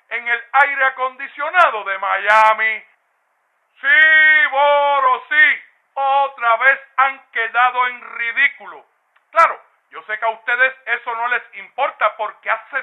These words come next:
mucho rato perdieron la dignidad y como les estoy diciendo, lo de ustedes es cobrar.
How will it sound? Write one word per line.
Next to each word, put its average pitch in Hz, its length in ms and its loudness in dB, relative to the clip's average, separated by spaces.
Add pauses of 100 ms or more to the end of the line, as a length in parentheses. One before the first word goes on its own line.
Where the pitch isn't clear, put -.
(120)
mucho 254 380 -12
rato 262 540 -4 (380)
perdieron 262 680 -6
la 240 120 0
dignidad 233 520 -2 (360)
y 247 80 -20
como 269 280 -14
les 254 140 -6 (100)
estoy 294 400 -14
diciendo, 277 560 -12
lo 220 120 -10
de 220 80 -16
ustedes 294 440 -12 (160)
es 277 160 -10 (420)
cobrar. 269 480 2